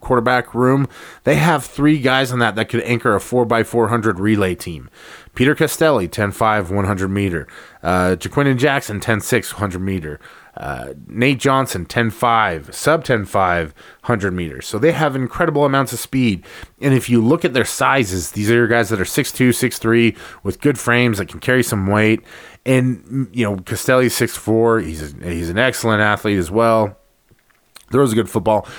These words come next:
So Utah's quarterback room is now loaded, which is incredible because I've been told that nobody should wanna go play quarterback at Utah. Uh, I think we're proving that that's just not the case.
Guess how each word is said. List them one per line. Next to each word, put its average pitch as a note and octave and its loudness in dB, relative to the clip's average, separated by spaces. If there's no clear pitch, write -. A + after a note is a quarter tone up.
So - -2
Utah's F3+ 0
quarterback C3+ 0
room A#2+ 2
is A2+ 0
now C3+ 2
loaded, C3+ 2
which C#3 0
is D#3 2
incredible E3 2
because F#2+ -2
I've F3 2
been A#2 -2
told G#2 0
that A2+ 0
nobody E3 4
should G2+ -2
wanna F#2+ 0
go F2 -2
play F#2+ 0
quarterback D#2+ -2
at C2+ -8
Utah. C#2+ -12
Uh, A2+ 2
I G#2+ 0
think C#3+ -2
we're C3 2
proving B2+ 2
that F#2+ -4
that's G2 -2
just - -10
not F#2 -4
the D2+ -12
case. - -6